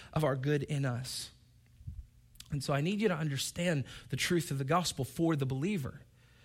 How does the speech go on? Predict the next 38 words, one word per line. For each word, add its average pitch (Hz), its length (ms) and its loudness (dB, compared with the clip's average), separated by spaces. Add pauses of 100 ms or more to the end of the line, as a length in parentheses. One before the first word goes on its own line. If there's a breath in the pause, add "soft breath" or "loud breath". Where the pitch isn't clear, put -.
(200 soft breath)
that 156 120 0
the 180 60 2
gospel 202 640 6
is 160 160 2
not 190 280 4
only 240 600 8
a 190 80 6
guide 175 460 6 (240 loud breath)
to 190 220 2
enter 190 420 6
into 262 380 10
the 190 80 8
kingdom, 151 560 4 (360 loud breath)
it 208 120 12
is 208 140 8
a 190 60 8
guide 190 460 8
to 196 80 2
how 185 220 8
we 180 160 4
live 165 280 4
now 175 400 6 (260 loud breath)
as 165 200 6
kingdom 160 580 6
people. 131 600 0 (1700 soft breath)
So 170 180 6
Paul 240 380 8
goes 185 300 8
on 240 280 8
to 247 140 4
describe 196 580 6
at 160 100 0
the 170 140 2
end 190 180 2
of 165 80 2
verse 160 300 2
four 190 300 6
here 127 420 0